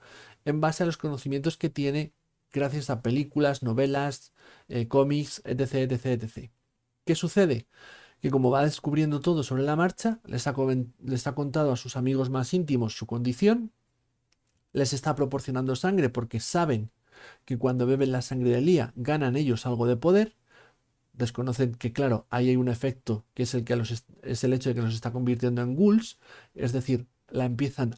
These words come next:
a adorar, ella se está empezando a sentir incómoda en este sentido, pero el grupo ahora mismo es una especie de círculo, eh, bastante unido, que se dedica a recorrer las noches impartiendo justicia como si fuera una especie de superhéroes nocturnos.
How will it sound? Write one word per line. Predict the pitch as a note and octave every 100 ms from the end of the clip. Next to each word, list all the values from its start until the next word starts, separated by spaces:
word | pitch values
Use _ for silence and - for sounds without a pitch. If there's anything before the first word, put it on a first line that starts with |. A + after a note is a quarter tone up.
| -
a | B2+
adorar, | B2+ C#3+ F#3+ F#3+ G#2 - - - - - -
ella | D3 C#3+ B2+
se |
está | B2+ C#3
empezando | B2 B2 B2+ A#2+
a |
sentir | B2 A2+ A#2+
incómoda | A#2+ B2+ B2 A#2+
en | A#2+
este | A#2+ C3+
sentido, | D3 E3 G3+ F#3+ F#3+ - _ _ _
pero | F#3 F#3+
el | F#3
grupo | E3 G#3+ F3 E3+ G#3+ _ - - -
ahora | - D3+ E3
mismo | E3+ G3 D3+ D3+ G3+ _ _
es | C3+
una | D3+
especie | D3+ - - D3
de | C3
círculo, | - G3+ - C#3 C3+ F#3+ _ _
eh, | B2+ - -
bastante | C#2 A2 - C#3 C#3 D#3
unido, | E3 G#3 F#3 A3+ - - -
que | - C3+
se | D3
dedica | C#3 D3 D3
a |
recorrer | D#3 D3+ D3+
las | D3 D3 D#3+
noches | D#3+ D3+ - -
impartiendo | D#3 B2+ B2+ A#2+ C#3+ C#3
justicia | C#3+ B2+ D#3 C3 D#3
como | C#3 B2+
si | B2
fuera | C3+ C3+
una |
especie | B2+ - B2 C#3
de |
superhéroes | C#3+ B2+ A#2+ B2 B2+ B2+
nocturnos. | A#2 - - - - - -